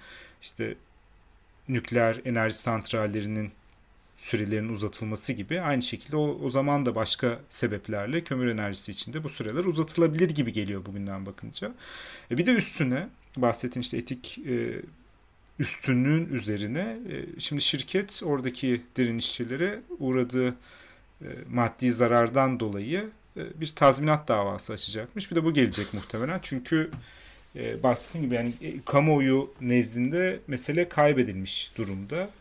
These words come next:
E, o etik üstünlük kaybedilmiş durumda. Ve yarın bir gün burada da muhtemelen, e, belli sınıflardan gelen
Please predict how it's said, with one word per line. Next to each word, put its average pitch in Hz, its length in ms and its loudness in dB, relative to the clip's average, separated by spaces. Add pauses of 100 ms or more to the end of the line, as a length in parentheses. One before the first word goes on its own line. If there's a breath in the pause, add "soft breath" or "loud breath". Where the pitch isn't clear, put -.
E, 107 180 -12 (160)
o 113 80 -8
etik - 560 -14
üstünlük - 580 -10 (140)
kaybedilmiş 101 720 -6
durumda. 135 480 -8 (640 loud breath)
Ve 143 280 4
yarın 135 300 2
bir 104 80 -4
gün 135 180 -4
burada 127 220 0
da 123 120 0 (120)
muhtemelen, 127 640 -4
e, - 360 -18 (640)
belli 113 440 0 (920)
sınıflardan 117 800 -2
gelen 101 280 -8